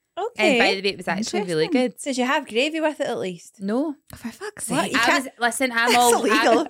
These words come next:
Speaker 2: I'm
Speaker 1: No
Speaker 2: all
Speaker 1: gravy first, the first of January and no gravy with a K F C.
Speaker 2: But
Speaker 1: That is
Speaker 2: remember,
Speaker 1: illegal.
Speaker 2: I had a full Christmas dinner again on Boxing Day and also the day after
Speaker 3: So
Speaker 2: that.
Speaker 3: you've, like, overdone the roast?
Speaker 2: No, not on Boxing Day. The day after Boxing Day, I'm sure. 'Cause we,
Speaker 1: Twenty-seventh?
Speaker 2: yeah,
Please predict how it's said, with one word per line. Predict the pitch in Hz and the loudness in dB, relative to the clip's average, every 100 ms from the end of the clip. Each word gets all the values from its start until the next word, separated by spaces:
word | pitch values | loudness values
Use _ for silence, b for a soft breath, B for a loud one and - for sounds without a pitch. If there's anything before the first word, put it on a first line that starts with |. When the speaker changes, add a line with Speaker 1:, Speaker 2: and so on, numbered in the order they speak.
| - | 0
Speaker 2:
I'm | 214 | 2
Speaker 1:
No | 311 | 6
Speaker 2:
all | 370 - | 6 6
Speaker 1:
gravy | 262 302 415 302 240 | 2 2 2 0 0
first, | 247 285 269 | -2 -2 -2
the | - | -6
first | 240 269 - 254 | -4 -4 -4 -8
of | 233 226 - | -8 -10 -2
January | 247 254 277 247 240 _ _ _ - | 0 0 0 -2 -2 _ _ _ -6
and | 240 262 | -2 -2
no | 269 | -2
gravy | 247 254 254 262 | -2 -2 -2 -2
with | 247 | -4
a | 254 | -4
K | 285 | -2
F | 269 254 | -2 -2
C. | 339 427 | 0 2
Speaker 2:
But | 226 | 2
Speaker 1:
That | 269 - 320 | 2 2 2
is | |
Speaker 2:
remember, | 415 440 | 4 4
Speaker 1:
illegal. | 427 392 | 4 4
Speaker 2:
I | 208 208 | 2 0
had | 208 220 | -4 -6
a | 202 | -6
full | - 208 196 | -6 -6 -6
Christmas | 190 - 185 | -8 -12 -6
dinner | 185 180 | -6 -4
again | 202 196 190 | -6 -6 -4
on | 175 | -4
Boxing | 175 170 - 214 | -4 -4 -4 -6
Day | 214 196 175 _ _ - | -4 -4 -6 _ _ -4
and | 190 190 | -4 -2
also | 180 175 202 | -4 -4 -8
the | 175 | -10
day | 175 170 | -6 -4
after | 165 - 190 | -4 -6 -2
Speaker 3:
So | |
Speaker 2:
that. | 175 190 | 2 2
Speaker 3:
you've, | 190 | 2
like, | 175 | 0
overdone | 202 196 196 185 | 0 -2 -2 -4
the | 185 | -4
roast? | 185 185 - - B - | -4 -4 -6 -14 B -4
Speaker 2:
No, | 262 254 | 0 0
not | 240 254 | 0 0
on | 277 | 0
Boxing | 226 202 - 233 | 0 -2 -4 -6
Day. | 240 220 202 | -2 -2 -4
The | 226 | -10
day | 214 226 | -4 0
after | 208 196 - 226 | 0 -2 -6 -10
Boxing | 226 220 - 226 | -6 -8 -8 -6
Day, | 226 | -2
I'm | 202 | -4
sure. | 185 - 214 | -4 -4 -4
'Cause | - - | -6 -10
we, | 226 | -4
Speaker 1:
Twenty-seventh? | - 226 214 226 208 | -2 0 -2 -4 -2
Speaker 2:
yeah, | 208 | -2